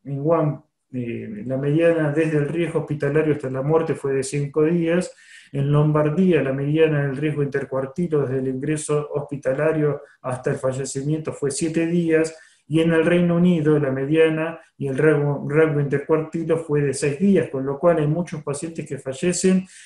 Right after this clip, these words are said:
dentro de los primeros diez días. Entonces, plantearse realizar un procedimiento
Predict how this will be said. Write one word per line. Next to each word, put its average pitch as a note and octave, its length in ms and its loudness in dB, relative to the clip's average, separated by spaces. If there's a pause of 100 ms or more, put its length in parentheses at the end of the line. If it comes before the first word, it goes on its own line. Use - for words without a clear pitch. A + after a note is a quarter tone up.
(140)
dentro E3 560 2
de C#3+ 100 4
los C3 180 -2
primeros D3+ 460 0
diez D3 220 -2
días. D3 500 0
Entonces, D3+ 720 -4
plantearse D3+ 640 2
realizar D3 460 -2
un D3 100 -2
procedimiento C#3+ 920 -2